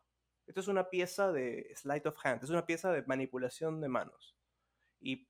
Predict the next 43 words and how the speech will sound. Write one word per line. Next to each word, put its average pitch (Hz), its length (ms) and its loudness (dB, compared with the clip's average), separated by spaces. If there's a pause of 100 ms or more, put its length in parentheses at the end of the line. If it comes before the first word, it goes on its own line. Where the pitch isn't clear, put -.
(100)
yo 139 120 0
digo, 156 400 2 (1300)
"Entonces, 139 340 -12
¿cuál 160 200 0
es? 160 140 -2
O 160 100 -10
sea, 127 200 0
entonces, 127 320 -4
¿para 165 240 0
qué 175 100 -2
van 165 140 4
a 160 60 4
decir 143 300 2
Penn 135 140 -2
and 131 100 -2
Teller? 127 220 -2
Porque 123 240 -6
ya 147 160 0
te 165 80 2
dijo, 143 240 -2
ya 170 120 4
dijo 156 220 0
que 143 180 0
es". - 280 -4 (220)
<laughs> - 280 -12 (600)
O 135 60 2
sea, 127 100 8
ya 160 100 8
dijiste 180 480 2
que 131 120 0
es 139 100 0
sleight 131 300 -2
of - 160 -4
hand. 139 300 2
Entonces, 143 540 2 (300)
no 139 100 2
en-, 143 160 0
no 147 60 4
entiendo, 143 420 10
o - 20 -2
sea, 135 100 2
¿dónde 147 300 4
está 156 760 8